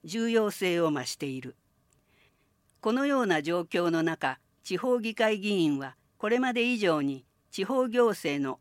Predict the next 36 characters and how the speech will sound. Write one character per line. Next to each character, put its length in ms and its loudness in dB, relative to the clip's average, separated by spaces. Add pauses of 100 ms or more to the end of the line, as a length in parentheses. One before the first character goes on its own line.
(100)
広 240 2
範 200 -2
か 160 -2
つ 100 -8
専 300 -2
門 200 -2
的 280 -4
な 100 -2
諸 140 -6
課 160 0
題 220 2
に 120 -2
つ 140 -6
い 100 -4
て 220 -12 (240)
住 220 -2
民 260 0
と 100 -2
の 140 0
コ 120 -2
ミ 120 -2
ュ 20 2
ニ 160 0
ケ 200 2
ー 20 -4
シ 120 -4
ョ 60 0
ン 140 -2
を 100 -6
深 220 -2
め 120 -2
る 100 -4
と 120 -6
と 140 -8
も 100 -6
に、 180 -10